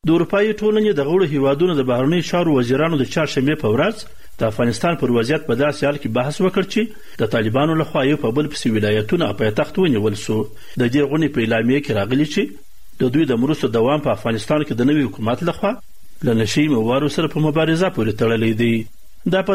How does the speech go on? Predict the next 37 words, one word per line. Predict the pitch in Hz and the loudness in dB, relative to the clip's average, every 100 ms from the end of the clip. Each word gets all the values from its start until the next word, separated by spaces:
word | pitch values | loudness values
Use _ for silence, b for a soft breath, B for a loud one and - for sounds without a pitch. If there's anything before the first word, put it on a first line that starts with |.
| 190 | 0
داسې | 190 - 160 | 0 0 0
حال | 190 | 0
کې | 196 | 0
ده | 190 | -2
چې | 160 | 0
د | 120 123 | 0 2
امریکا | 127 - 175 | 0 0 0
متحده | 139 123 135 165 131 | 0 2 2 2 2
ایالتونو | 127 123 - 165 139 | 2 2 0 2 2
یو | 156 - | 0 0
کال | 143 151 | 0 0
مخکې | 156 143 | 0 0
د | 113 117 | 2 2
بدیل | 131 156 - | 2 0 0
کښت | 165 - | -4 0
په | 110 | 2
برخه | 147 147 | 2 0
کې | 131 117 | -4 -2
خپلې | - 151 139 | 0 2 2
مرستې | 143 - 117 | 0 -2 0
بندې | 156 156 104 | 0 0 -2
کړې | - 107 107 - B B | 0 0 0 -4 B B
او | 110 110 | 0 2
دوې | 147 | 2
اونۍ | 131 127 139 151 | 4 2 2 2
مخکې | 143 147 | 0 0
هم | 147 131 | 2 2
بریتانیا | 113 117 113 135 | 2 2 2 2
د | 127 113 | 2 0
نشه | 104 151 | 0 2
یي | 135 | 2
موادو | 127 135 123 | 2 2 0
له | - | -2
قاچاقونکو | 107 117 104 113 135 147 175 | -2 -2 0 2 2 0 0
سره | 185 208 B B | 0 -2 B B
د | 117 | 0
مبارزې | 113 113 110 143 | 2 2 2 0